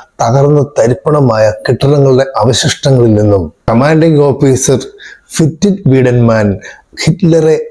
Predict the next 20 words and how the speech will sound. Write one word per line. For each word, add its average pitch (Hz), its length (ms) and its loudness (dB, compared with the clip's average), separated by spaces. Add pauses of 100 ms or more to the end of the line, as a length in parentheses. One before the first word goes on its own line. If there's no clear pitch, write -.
രക്ഷപ്പെടുത്തി 135 640 0 (160)
എടുക്കുമ്പോൾ 98 560 0 (280)
അപ്പോഴും 151 360 0 (260)
ആ - 20 0 (160)
മുഖത്ത് 123 460 -2 (480)
മാറാതെ 131 580 2 (220)
ഒരു 131 120 2 (100)
പുഞ്ചിരി 156 500 2 (160)
മാത്രം 107 380 0 (320)
ബാക്കിയുണ്ടായിരുന്നു. 85 760 -2 (800)
ആ - 20 -2 (120)
വർഷത്തെ 180 420 0 (300)
ധീരതയ്ക്കുള്ള 156 680 2 (340)
അയൺ 156 300 0
ക്രോസ് 165 320 0 (100)
ബഹുമതി 147 480 2 (100)
നൽകി 107 320 2 (380)
സൈന്യം 131 460 2 (420)
ഹിറ്റ്ലറെ 117 500 -2 (300)
ആദരിച്ചു. 98 420 -2